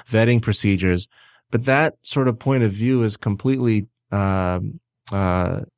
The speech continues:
uh, you know, it's invalidated by a declaration written by, uh, ten or more, uh, current and former national security advisors. I mean, John Kerry and Madeleine Albright,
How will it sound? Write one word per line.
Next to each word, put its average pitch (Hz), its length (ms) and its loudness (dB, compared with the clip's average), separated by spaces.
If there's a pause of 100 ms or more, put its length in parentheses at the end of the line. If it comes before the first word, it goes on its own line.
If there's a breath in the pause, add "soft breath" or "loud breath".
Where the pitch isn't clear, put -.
(240)
uh, - 340 -4 (720)
you - 80 -6
know, 60 80 -4
it's 104 180 0
invalidated 104 1000 0 (420)
by 104 220 2
a 104 80 2
declaration 107 840 0
written 110 320 2
by, 101 340 0 (520)
uh, 98 400 0 (100)
ten 131 280 0
or 117 100 2
more, 110 500 2 (320)
uh, 95 200 -2
current 123 420 -2
and 104 160 -2
former 107 300 0
national 104 340 0
security 110 480 0
advisors. 90 560 0
I 92 60 -2
mean, 90 180 0
John 85 280 -4
Kerry 131 520 2
and 95 100 0
Madeleine 87 360 -4
Albright, 120 540 0